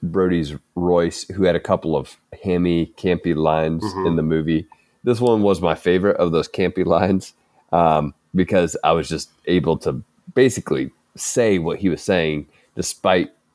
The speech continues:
Speaker 1: not seeing this movie before. He, he tells the group,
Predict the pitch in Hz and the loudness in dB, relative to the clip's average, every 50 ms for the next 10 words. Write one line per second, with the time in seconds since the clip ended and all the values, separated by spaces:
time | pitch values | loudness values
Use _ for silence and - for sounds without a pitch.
0 | _ _ _ _ _ _ _ - 107 98 95 82 78 - - 98 82 78 73 - | _ _ _ _ _ _ _ 0 2 2 2 2 0 0 0 0 0 0 -2 -2
1 | - 85 87 92 95 92 92 - 107 107 110 110 110 - - _ _ _ _ _ | 0 0 2 2 0 0 0 0 0 0 0 0 -4 -8 -14 _ _ _ _ _
2 | _ _ _ _ _ - 95 107 107 98 82 107 117 - - 139 131 110 - 101 | _ _ _ _ _ -4 -2 -2 -2 0 0 0 0 0 2 2 0 2 2 0
3 | 95 90 95 87 71 - - - | 0 2 2 0 0 -4 -8 -18